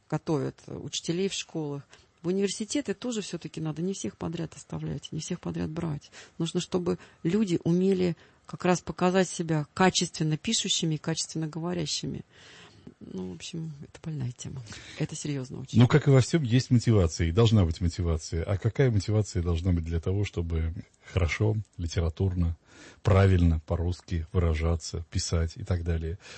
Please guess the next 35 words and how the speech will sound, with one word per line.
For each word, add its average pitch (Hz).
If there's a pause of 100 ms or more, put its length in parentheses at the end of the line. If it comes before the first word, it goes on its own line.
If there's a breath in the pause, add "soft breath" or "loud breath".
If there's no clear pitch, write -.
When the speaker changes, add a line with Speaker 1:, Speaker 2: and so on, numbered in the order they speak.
(160 loud breath)
Speaker 2:
Как -
сказал 95
один 87
из 80
наших 82
авторов 90
в -
"Священном 85
сане", 82
если 90
человек 92
не 110
любит 104
Россию, 82 (500 loud breath)
не 101
любит 110
ее 98
историю, 85
не 90
любит 98
ее 95
литературное 87
наследие, 85
никогда 107
ты 87
его 85
ничем 90
не 95
заставишь, 85
никаким 95
образом 90
не 82
заставишь 82 (340 loud breath)
полюбить 104
и, 101